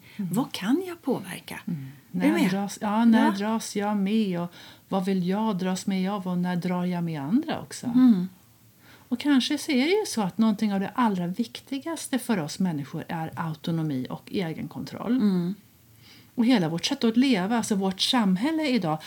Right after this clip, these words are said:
Speaker 1: handlar ju om att göra val.
Speaker 2: Mm.
Speaker 1: Egna val så att vi kan kontrollera vårt liv så gott det bara går.
Speaker 2: Mm.
Speaker 1: Gör ditt eget val, plocka ihop din alldeles, alldeles egna
Speaker 2: <laughs>
Speaker 1: meny.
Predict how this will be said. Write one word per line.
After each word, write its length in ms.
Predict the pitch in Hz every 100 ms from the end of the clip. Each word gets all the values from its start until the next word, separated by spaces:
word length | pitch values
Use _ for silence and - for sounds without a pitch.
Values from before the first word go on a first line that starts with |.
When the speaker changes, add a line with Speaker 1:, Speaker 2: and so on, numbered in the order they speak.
| -
Speaker 1:
handlar 500 | - 285 247 202 220 311
ju 120 | 339
om 100 | 220
att 180 | 175 -
göra 380 | 214 170 160 170 - - _ _ _ _ _ _ _
val. 920 | 220 170 190 302 349 175 113 170 196 185 _ -
Speaker 2:
Mm. 320 | 170 143 156
Speaker 1:
Egna 480 | 277 302 185 220 339
val 280 | 269 165 165
så 80 | -
att 100 | 190
vi 80 | 196
kan 260 | 190 175
kontrollera 720 | 170 185 170 196 180 160 156 165
vårt 240 | 175 -
liv 140 | 156
så 200 | 151 170
gott 220 | 156 135 -
det 100 | 160
bara 180 | -
går. 320 | - - - -
Speaker 2:
Mm. 360 | 247 254 196 226 - _ _ -
Speaker 1:
Gör 220 | 254 294
ditt 140 | 277
eget 340 | 277 247 247 247
val, 180 | 226
plocka 280 | 226 233 233
ihop 180 | 233 226
din 120 | 226
alldeles, 540 | 233 220 196 208 226 226
alldeles 440 | 220 208 202 196
egna 440 | 214 190 185 202
Speaker 2:
<laughs> 0 |
Speaker 1:
meny. 500 | 208 202 196 185 185